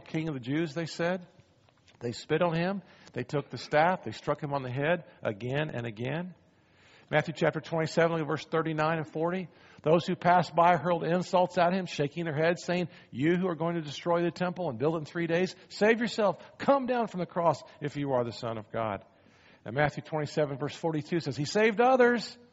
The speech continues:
but He can't save Himself. He's the King of Israel. Let Him come down now from the cross, and we will believe in Him." What's so interesting about our Lord is He wasn't captured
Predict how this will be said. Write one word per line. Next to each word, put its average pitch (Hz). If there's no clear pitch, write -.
but -
He 123
can't 214
save 240
Himself. 262
He's 151
the 175
King 233
of 247
Israel. 240
Let 233
Him 285
come 254
down 220
now 196
from 175
the 160
cross, 170
and 151
we 165
will 147
believe 123
in 113
Him." 98
What's -
so 294
interesting 285
about 160
our 131
Lord 123
is 87
He 214
wasn't 247
captured 120